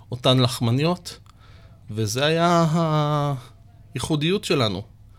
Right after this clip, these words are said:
ואז זה חזר להיות עלול, ואנשים ידעו שהם באים לשם, אז יש את החביתות הכי טעימות בעולם, ויש את החזה עוף, הכי, אה, לא חזה עוף, סליחה, יש להם את הקרע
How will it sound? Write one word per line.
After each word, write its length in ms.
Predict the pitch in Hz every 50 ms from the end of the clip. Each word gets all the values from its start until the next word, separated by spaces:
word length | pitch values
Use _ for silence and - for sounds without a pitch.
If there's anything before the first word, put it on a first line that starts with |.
| - - - - - - - - -
ואז 220 | - 110 127 139 139
זה 60 | 139
חזר 440 | - - 123 104 98 120 135 131 156
להיות 280 | 156 156 151 143 -
עלול, 320 | 143 127 113 110 107 107 113 - - - - - - - - - - -
ואנשים 440 | 113 104 104 101 - - 170 165 165
ידעו 220 | 143 131 147 -
שהם 260 | - - 151 135 123
באים 240 | 113 110 117 131 139
לשם, 320 | 135 123 - - 147 139
אז 120 | 127 101 110
יש 160 | 120 - -
את 40 | -
החביתות 520 | 120 - - 127 117 123 - - 170 -
הכי 180 | 147 - - 151
טעימות 380 | 123 - 135 123 127 123 120
בעולם, 380 | 117 113 110 107 104 101 101 104 110 110 - - - - - - - - - - - - - - - -
ויש 220 | 117 131 131 -
את 60 | -
החזה 540 | 151 123 - - 123 117 127 160 170 165 160 -
עוף, 380 | - 143 160 151 - - - - -
הכי, 260 | - - - - 160 - -
אה, 260 | 156 143 139 143 143
לא 160 | 135 135 156
חזה 260 | 156 - 156 127 113
עוף, 120 | 107 98 -
סליחה, 340 | - - 113 - - 123 110 107 - - - - - - - - - - - - -
יש 200 | - 131 123 -
להם 240 | 151 135 135 131 127
את 160 | 123 120 123 123
הקרע 1160 | 110 113 113 110 107 104 107 110 - - - - - - - - - - - 165 143 127 110